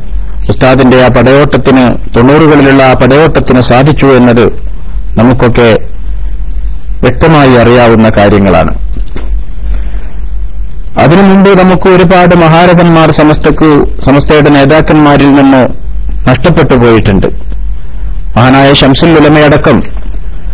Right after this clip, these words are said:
മഹാരഥന്മാരായ ഒരുപാട് നേതൃത്വം അതിന്റെ മുമ്പ് നമ്മളോട് വിട പറഞ്ഞു പോയിട്ടുണ്ട്. പക്ഷെ അവരിൽ നിന്നൊക്കെ ബഹുമാനപ്പെട്ട ഉസ്താദിനെ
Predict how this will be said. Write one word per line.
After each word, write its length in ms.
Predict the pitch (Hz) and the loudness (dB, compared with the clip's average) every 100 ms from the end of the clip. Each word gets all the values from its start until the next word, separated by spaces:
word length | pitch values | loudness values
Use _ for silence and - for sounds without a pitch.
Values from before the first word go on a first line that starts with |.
| - - - - - - | -4 -6 -6 -6 -4 -2
മഹാരഥന്മാരായ 880 | 117 143 160 160 160 151 147 143 139 139 | 0 2 2 2 2 2 2 2 2 2
ഒരുപാട് 440 | 139 143 139 135 127 - - - - | 2 2 2 2 0 0 -4 -6 -2
നേതൃത്വം 500 | 131 147 180 170 131 196 - - - - - - - - - - | 0 2 2 2 0 0 -2 -4 -4 -4 -4 -4 -6 -6 -4 0
അതിന്റെ 300 | 120 135 131 | 2 2 2
മുമ്പ് 320 | 131 123 127 110 - - - | 2 2 2 2 -2 -4 -2
നമ്മളോട് 380 | 120 127 131 139 | 0 2 2 2
വിട 160 | 143 170 | 2 2
പറഞ്ഞു 320 | 165 135 120 110 | 2 2 2 2
പോയിട്ടുണ്ട്. 420 | 104 95 87 - - - - - - - - - 50 - - - - - - - - - | 2 0 -2 -2 -2 -4 -2 -2 -4 -4 -4 -4 -4 -4 -4 -4 -4 -4 -4 -4 -4 -2
പക്ഷെ 220 | - - | 0 0
അവരിൽ 280 | 160 165 196 | 2 2 2
നിന്നൊക്കെ 320 | 196 185 - | 2 2 2
ബഹുമാനപ്പെട്ട 640 | 170 160 180 185 170 170 175 | 2 2 2 2 2 0 2
ഉസ്താദിനെ 600 | 156 - 165 165 160 | 0 2 2 2 2